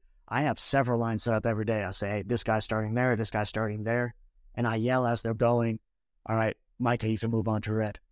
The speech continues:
This athlete, you stay there. All right, you regress back." So I'm, I'm,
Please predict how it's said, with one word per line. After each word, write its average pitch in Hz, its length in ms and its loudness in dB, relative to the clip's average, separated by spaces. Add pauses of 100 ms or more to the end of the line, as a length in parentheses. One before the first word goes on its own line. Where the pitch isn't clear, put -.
(120)
This 107 220 2
athlete, 110 300 2
you 107 120 0
stay 107 220 0
there. 101 400 -4
All 107 80 0
right, 104 120 2
you 113 220 4
regress 110 380 2
back." 101 340 -2
So 104 220 0
I'm, 104 240 -2 (420)
I'm, 110 440 -2